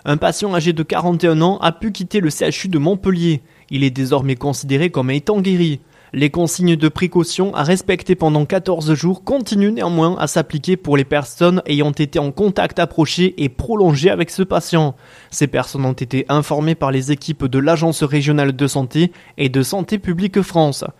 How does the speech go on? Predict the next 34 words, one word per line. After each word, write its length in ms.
Toutes 200
les 100
recommandations 840
sanitaires 540
sont 160
diffusées 600
et 100
réactualisées 680
en 80
temps 200
réel 300
sur 200
le 120
trois 260
W 540
point 320
gouvernement 960
point 300
F 120
R 100
slash 480
info 560
tiret 320
coronavirus. 1000
Un 120
numéro 420
vert 280
est 120
désormais 460
accessible 540
vingt-quatre 460
heures 160
sur 180
vingt-quatre 600